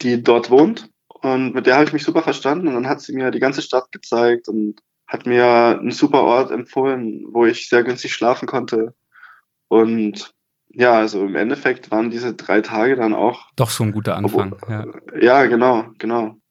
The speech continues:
Speaker 1: Ich selber bin viel offener geworden dadurch einfach, weil du, wenn man alleine unterwegs ist, man, man muss mit den Leuten reden, sonst, du musst ja mit den Leuten in Kontakt treten irgendwie.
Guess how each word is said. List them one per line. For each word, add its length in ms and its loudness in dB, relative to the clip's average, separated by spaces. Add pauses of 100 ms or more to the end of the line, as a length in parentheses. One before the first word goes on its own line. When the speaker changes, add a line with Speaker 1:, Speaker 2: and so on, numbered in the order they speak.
(140)
Speaker 1:
Ich 200 -2
selber 680 2
bin 320 -4
viel 180 0
offener 340 -2
geworden 400 -4
dadurch 360 -6
einfach, 420 -10
weil 160 2
du, 180 -6
wenn 140 -2
man 140 2
alleine 340 2
unterwegs 500 -2
ist, 300 -14 (640)
man, 480 -6 (340)
man 180 2
muss 260 2
mit 120 -2
den 100 2
Leuten 440 0
reden, 540 2
sonst, 500 -8
du 180 -2
musst 240 4
ja 60 2
mit 100 2
den 80 4
Leuten 200 4
in 100 -2
Kontakt 400 -2
treten 280 2
irgendwie. 440 2